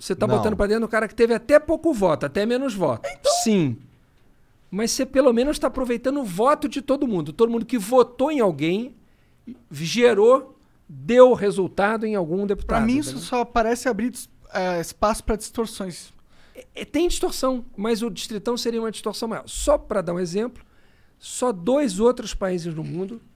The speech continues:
Speaker 1: o Brasil seria o terceiro, adotam o Distritão.
Speaker 3: O que que o país adota, normalmente?
Speaker 2: É,
Speaker 1: Esse
Speaker 2: esse que,
Speaker 1: sistema
Speaker 2: que
Speaker 1: da
Speaker 2: a gente
Speaker 1: gente, o
Speaker 2: usa.
Speaker 1: proporcional. Agora,
Speaker 3: Ah, é verdade.
Speaker 1: a coligação é uma distorção. A coligação não é uma coisa correta, boa. É um erro. E eu tô falando, nós,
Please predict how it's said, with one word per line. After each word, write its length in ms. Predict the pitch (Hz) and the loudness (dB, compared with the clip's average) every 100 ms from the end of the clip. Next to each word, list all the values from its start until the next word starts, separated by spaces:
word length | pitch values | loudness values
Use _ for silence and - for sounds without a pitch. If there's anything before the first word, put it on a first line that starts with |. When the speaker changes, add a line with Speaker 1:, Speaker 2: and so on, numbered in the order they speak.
| _ _ | _ _
Speaker 1:
o 80 | 165 | -10
Brasil 320 | 160 151 147 | -6 -6 -6
seria 240 | 143 160 151 | -6 -6 -6
o 40 | |
terceiro, 560 | 151 190 - 180 196 208 _ _ _ - | -4 -6 -4 -4 -4 -6 _ _ _ -8
adotam 480 | 175 151 196 202 | -6 0 0 0
o 40 | 196 | -6
Distritão. 500 | - 208 170 127 110 - _ _ | -8 -16 -14 -14 -14 -20 _ _
Speaker 3:
O 40 | |
que 100 | - | -14
que 60 | 330 | -10
o 40 | |
país 240 | 339 277 240 | -4 -2 -2
adota, 540 | 214 180 147 143 139 - - | -2 -2 -2 -6 -16 -18 -12
normalmente? 720 | 185 175 165 151 127 - - _ - | -8 -4 -4 -4 -8 -12 -20 _ -6
Speaker 2:
É, 260 | 127 127 | -2 0
Speaker 1:
Esse 80 | 127 | 0
Speaker 2:
esse 160 | 190 - | 0 -2
que, 100 | 151 | -2
Speaker 1:
sistema 260 | 147 233 240 | -2 -2 0
Speaker 2:
que 20 | |
Speaker 1:
da 60 | 240 | 0
Speaker 2:
a 20 | |
gente 120 | 208 | 0
Speaker 1:
gente, 140 | 190 | -4
o 40 | 180 | -4
Speaker 2:
usa. 80 | 185 | -4
Speaker 1:
proporcional. 520 | 190 180 214 196 - | -4 -6 -6 -6 -4
Agora, 400 | 202 180 127 110 | 2 4 2 -2
Speaker 3:
Ah, 160 | 196 208 | -4 -4
é 60 | 180 | -4
verdade. 280 | 180 175 | -6 -4
Speaker 1:
a 60 | 185 | -2
coligação 640 | - 220 208 202 165 - | 4 4 4 0 -2 -2
é 40 | 147 | -4
uma 120 | 139 | -4
distorção. 720 | 113 202 202 - 175 160 160 | -8 -10 -8 -8 -8 -10 -14
A 60 | 143 | -14
coligação 500 | - 147 156 - 208 | -8 -6 -6 -8 -10
não 140 | 240 | -10
é 80 | 269 | -10
uma 140 | 320 - | -10 -10
coisa 280 | 156 131 120 - - | -12 -12 -16 -20 -12
correta, 420 | 151 120 113 107 127 | -10 -8 -10 -12 -4
boa. 460 | 147 147 123 110 - _ _ _ _ | 0 2 0 -6 -20 _ _ _ _
É 120 | - | -10
um 100 | 240 | -6
erro. 340 | 381 349 - 104 _ _ _ _ - | -4 -4 -8 -18 _ _ _ _ -12
E 40 | 180 | -12
eu 60 | 190 | -8
tô 120 | 208 | -8
falando, 280 | 220 208 170 | -6 -6 -6
nós, 160 | 190 | -8